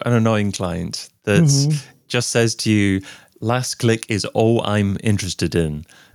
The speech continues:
Speaker 1: How, how do you talk about then the value of, um, early stage traffic that, that may not be ready to convert yet?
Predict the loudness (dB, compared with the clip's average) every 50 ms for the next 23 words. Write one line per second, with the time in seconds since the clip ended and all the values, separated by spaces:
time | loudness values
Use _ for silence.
0 | _ _ -8 -8 -6 -6 -2 -2 -2 -2 0 -2 -4 -4 -2 -2 -2 -2 -2 -4
1 | -2 0 0 0 -2 -4 -2 -2 0 0 0 0 0 -2 -2 -2 -2 -2 0 0
2 | 0 0 0 -2 -2 -4 -6 -6 -10 -12 _ -6 -2 0 0 0 0 -2 -4 -2
3 | -2 -2 0 0 -2 -4 -4 -6 -10 -16 -20 -20 _ -20 -14 -14 -14 -12 _ -4
4 | -2 -2 0 0 -2 -2 -4 -2 -2 0 0 0 0 -2 -4 -8 -8 -6 -6 -6
5 | -6 -6 -8 -10 -10 -10 -10 _ -6 -4 -4 -4 -2 -2 -2 -2 -2 -2 -2 -2
6 | 0 0 0 -2 -2 -2 -2 -2 0 0 0 0 0 -2 -4 -4 -4 -4 -4 -4
7 | -4 -4 -6 -8 -4 -2 0 -2 -2 -2 -6 -10 -10 -10 -12 -16 _